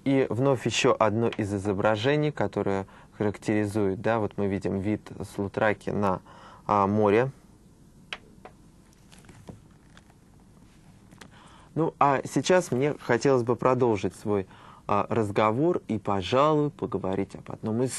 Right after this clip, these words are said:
самых красивых городов современной Греции —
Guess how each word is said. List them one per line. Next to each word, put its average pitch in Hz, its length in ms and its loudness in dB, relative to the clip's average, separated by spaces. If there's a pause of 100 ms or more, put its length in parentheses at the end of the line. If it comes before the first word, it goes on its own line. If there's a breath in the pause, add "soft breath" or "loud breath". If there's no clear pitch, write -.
(200)
самых 156 600 2
красивых 110 760 -2 (480 loud breath)
городов 98 500 0 (420 loud breath)
современной 107 760 0
Греции — 143 600 -2